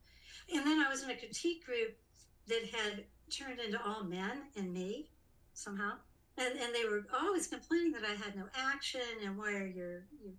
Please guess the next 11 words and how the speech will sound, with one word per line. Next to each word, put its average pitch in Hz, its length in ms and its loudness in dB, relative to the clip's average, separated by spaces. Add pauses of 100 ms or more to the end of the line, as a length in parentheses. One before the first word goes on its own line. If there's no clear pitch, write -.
(140)
characters 214 380 -2
don't 185 160 -2
do 185 140 -4
anything 180 420 -4
but 175 140 -6
walk 190 300 -2
around 175 280 -2
and 165 80 0
drink 175 320 -6
tea 170 460 -2
and 170 80 -12